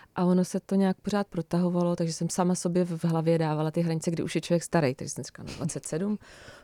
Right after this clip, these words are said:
to už budu stará, to už půjdu, to už půjdu dělat něco jinýho. No a pak ono to pořád pokračovalo vlastně, eh, což bylo fajn, ale, eh, takže jsem,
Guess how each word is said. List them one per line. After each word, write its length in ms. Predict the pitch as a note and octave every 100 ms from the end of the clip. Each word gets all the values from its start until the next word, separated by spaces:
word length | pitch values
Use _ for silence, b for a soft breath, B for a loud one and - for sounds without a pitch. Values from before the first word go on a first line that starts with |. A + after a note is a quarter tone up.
| B
to 100 | -
už 160 | D4 -
budu 180 | - -
stará, 460 | - - D3+ E3
to 140 | - D#3+
už 80 | C#3+
půjdu, 300 | - D3+ C3+ B B B B - - -
to 100 | D3+
už 100 | D3
půjdu 160 | - D#3
dělat 160 | D3+
něco 240 | C#3+ - D3
jinýho. 560 | E3 G3+ G3 F#3+ F#3+ -
No 140 | F#3
a 40 |
pak 280 | - G3+ -
ono 160 | G3 G3+
to 80 | G#3+
pořád 360 | F#3 G3+ G3+ -
pokračovalo 640 | F#3+ - F#3+ - F3 E3+
vlastně, 580 | E3+ E3+ - F3 E3+ F3 -
eh, 420 | F3+ E3+ E3+ E3+ F3 B B B B B -
což 180 | G3
bylo 200 | F#3 F#3+
fajn, 440 | G3+ - D3+ D#3 B3+ - _ _ -
ale, 520 | E3+ E3 E3+ E3+ E3+ F3 F3 F3
eh, 100 | F3+ -
takže 280 | F3+ E3+ F3
jsem, 500 | - F3+ F3 F3+